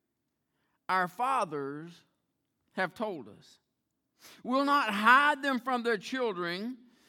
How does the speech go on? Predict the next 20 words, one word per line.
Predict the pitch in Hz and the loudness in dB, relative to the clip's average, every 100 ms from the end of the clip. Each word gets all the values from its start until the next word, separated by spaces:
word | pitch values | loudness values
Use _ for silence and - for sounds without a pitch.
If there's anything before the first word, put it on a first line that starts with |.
| _ | _
showing | - - 269 269 262 247 214 180 - - | -14 0 2 4 2 0 -2 -4 -12 -8
to | 262 | -4
the | 233 220 | -2 -4
generation | 170 170 277 269 262 269 269 277 277 247 | -4 -2 0 2 2 2 0 -2 -6 -4
to | 262 | -6
come. | 233 285 302 196 120 135 | -2 -2 0 -4 -8 -10
So | 139 226 | -4 -2
if | 190 | -2
we | 247 | -2
don't | 294 269 | -2 -2
tell | 247 269 | 2 2
the | 262 | 2
generation | 214 262 262 254 262 233 233 | 0 -2 0 2 2 0 -4
to | 214 | -4
come, | 277 320 233 202 190 185 _ _ _ | 0 0 -2 -4 -6 -12 _ _ _
then | 226 | -2
who's | 240 277 | 0 -2
gonna | 208 202 | -4 -6
tell | 254 254 | -4 -6
them? | - | -6